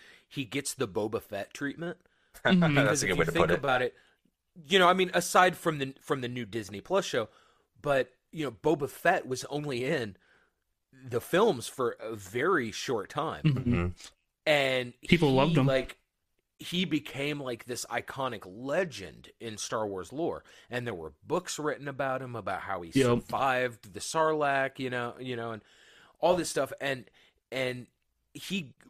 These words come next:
Speaker 1: Tarman got the same treatment. He is, Tarman is the face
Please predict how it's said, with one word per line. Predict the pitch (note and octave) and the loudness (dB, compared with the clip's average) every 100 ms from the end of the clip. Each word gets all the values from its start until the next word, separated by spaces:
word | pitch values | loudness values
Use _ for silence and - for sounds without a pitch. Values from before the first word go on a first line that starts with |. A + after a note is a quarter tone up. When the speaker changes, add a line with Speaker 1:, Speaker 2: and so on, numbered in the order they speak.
| A#2+ | -16
Speaker 1:
Tarman | - E3 G3 D#3 | 0 2 2 0
got | A#2+ A#2 | -2 -4
the | G#2+ | -6
same | - A#2+ F#2 | -8 -8 -8
treatment. | - F#3 B2+ - - | -8 -8 -10 -18 -20
He | - F3+ | -10 -2
is, | F3+ A#2+ A2 - | -2 -2 -10 -12
Tarman | - G#3+ C4 E3+ | 0 0 2 -2
is | B2 G#2 | -4 -8
the | G#2 | -10
face | - - - E3+ A#2+ F2 - - | -10 -10 -2 0 0 -6 -12 -16